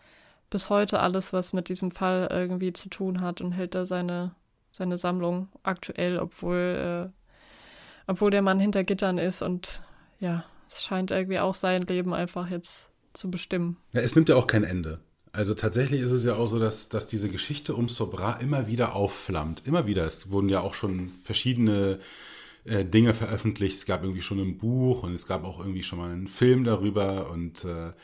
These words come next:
Speaker 2: Sobral wurde auch immer wieder angefragt für Interviews und Fotos.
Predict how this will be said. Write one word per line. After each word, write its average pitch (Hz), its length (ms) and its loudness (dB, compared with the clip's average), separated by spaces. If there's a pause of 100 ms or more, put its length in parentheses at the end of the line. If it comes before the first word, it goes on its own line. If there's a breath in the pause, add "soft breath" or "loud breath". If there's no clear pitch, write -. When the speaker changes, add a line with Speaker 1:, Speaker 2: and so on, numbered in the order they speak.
(320 loud breath)
Speaker 2:
Sobral 87 600 0
wurde 90 260 -4
auch 98 180 -6
immer 104 280 -2
wieder 95 580 -2
angefragt 107 600 -2
für - 100 -12
Interviews 92 560 -4
und 90 120 -10
Fotos. 98 560 -4